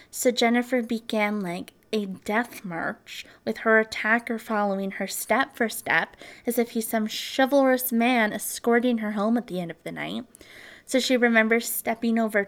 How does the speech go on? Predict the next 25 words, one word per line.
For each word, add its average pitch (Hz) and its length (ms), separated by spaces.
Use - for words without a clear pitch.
tombstones 247 1080
and 220 140
just - 180
how 208 120
much 208 280
pain 262 360
she 254 160
was 233 200
in. 233 280
The 240 120
whole 247 280
thing 226 320
must 214 220
have 214 100
just - 240
been 214 220
so 220 500
surreal. 202 720
She - 180
also 240 300
recalls 247 480
seeing 214 320
the 202 100
trees 220 580
swaying, 214 920